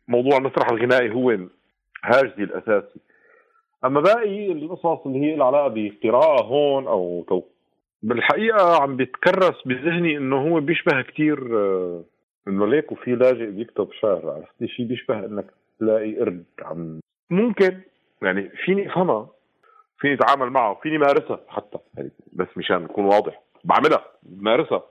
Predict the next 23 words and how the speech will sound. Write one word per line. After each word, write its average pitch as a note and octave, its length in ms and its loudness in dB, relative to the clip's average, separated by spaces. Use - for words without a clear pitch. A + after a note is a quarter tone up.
وبفرنك F#3+ 440 2
الفرجة D#3 320 -4
على A#2+ 120 0
الصعدان، D#3 420 -2
وأوكي، A#3 340 -6
فرجوا C#3+ 360 0
شو C3+ 80 -14
بدي A2 100 -2
أعمل F#2 140 0
لكم. - 200 -16
أنتوا C#3+ 240 -4
حابين، G2+ 600 -2
آه، F2+ 440 0
تعملوا A#2+ 380 0
هذا A#2 200 0
النوع A2 300 0
من G2 140 -4
العلاقة F#2+ 400 2
بيناتنا، F#2 600 -2
وأنا F#3 240 2
ما F#3 100 4
عندي A#2+ 320 0
مشكلة. B2 360 -16